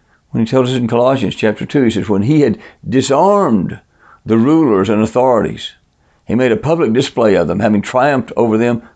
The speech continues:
through him." He disarmed them. Their main weapon was death. Jesus took it away. He defeated death. He disarmed them. Verse ten says, "He died to sin." There's another interesting phrase. "He died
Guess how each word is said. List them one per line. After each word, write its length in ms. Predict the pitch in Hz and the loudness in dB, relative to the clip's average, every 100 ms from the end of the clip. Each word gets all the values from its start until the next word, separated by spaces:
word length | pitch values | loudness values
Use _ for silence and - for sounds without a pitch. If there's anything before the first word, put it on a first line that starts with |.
| _ | _
through 220 | - 139 | -2 2
him." 340 | 143 170 104 - _ _ _ _ _ | 2 2 -2 -6 _ _ _ _ _
He 100 | - | -2
disarmed 480 | 156 180 160 185 220 | 0 0 2 2 2
them. 240 | - - - _ _ _ - | 0 -4 -14 _ _ _ -4
Their 120 | 113 | -2
main 320 | 123 151 165 | 0 0 2
weapon 320 | 147 175 147 | 0 0 0
was 160 | 139 127 | 0 -2
death. 340 | 107 185 151 | 0 0 0
Jesus 280 | - 170 196 | 0 0 0
took 140 | - 160 | 2 2
it 60 | |
away. 520 | 147 196 - - - - - _ | 4 2 0 -4 -10 -16 -20 _
He 100 | 127 | -4
defeated 500 | 127 - 180 170 110 | -2 0 2 2 0
death. 260 | 82 - - | -2 -4 -2
He 100 | 123 | 0
disarmed 460 | 135 113 156 143 | 0 0 0 0
them. 220 | - - _ _ _ _ _ _ _ - - _ _ _ _ _ _ _ _ _ _ _ _ _ _ _ | -6 -14 _ _ _ _ _ _ _ -20 -20 _ _ _ _ _ _ _ _ _ _ _ _ _ _ _
Verse 200 | 131 131 | -2 0
ten 220 | 165 175 | 2 2
says, 280 | 143 113 120 | 2 0 2
"He 140 | 131 | 0
died 540 | 120 123 135 143 156 147 _ | 0 0 2 2 2 -2 _
to 560 | - 151 139 135 147 113 | 0 4 6 4 2 -4
sin." 720 | - - 208 226 151 - - - | -10 -4 2 2 0 -4 -12 -4
There's 180 | 98 | -2
another 340 | 107 165 202 127 | 0 0 0 0
interesting 380 | 95 90 - 80 | -2 -6 -8 -6
phrase. 340 | 87 69 71 | 0 0 0
"He 140 | 95 | 0
died 540 | 95 95 117 139 147 | 0 2 2 2 0